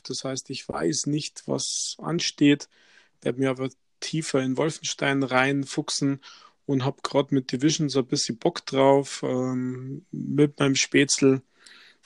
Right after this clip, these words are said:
da nochmal ein bisschen was reinzumachen. Vielleicht hast du auch noch Zeit, Michael, dass wir irgendwie das Wochenende vielleicht nochmal Expedition machen. Weil da kommt ja jetzt am sechsten August, glaub ich, kommt dann die dritte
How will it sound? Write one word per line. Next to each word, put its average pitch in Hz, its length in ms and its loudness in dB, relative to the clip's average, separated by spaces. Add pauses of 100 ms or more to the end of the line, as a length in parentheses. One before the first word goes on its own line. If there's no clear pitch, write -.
(160)
da 131 160 2
nochmal 127 280 4
ein 120 60 0
bisschen 127 560 2 (180)
was 139 640 -4
reinzumachen. 143 880 -2
Vielleicht 135 420 -4
hast 131 160 -8
du 135 80 -6
auch 139 60 -4
noch 156 140 -2
Zeit, 139 280 -2
Michael, 131 420 -2
dass 123 200 -10
wir 127 120 -16
irgendwie 127 220 -16
das 120 200 -12
Wochenende 127 480 -14 (720)
vielleicht - 320 -12
nochmal 65 180 -6
Expedition 131 680 -2
machen. 131 580 -4
Weil 120 100 0
da 135 80 2
kommt 160 280 4
ja 160 140 8
jetzt 143 320 2
am 131 160 -4
sechsten 156 440 -6
August, 143 420 -8
glaub 139 240 0
ich, 143 140 -2
kommt - 300 -10
dann 131 160 -4
die 120 140 -8
dritte 127 460 -2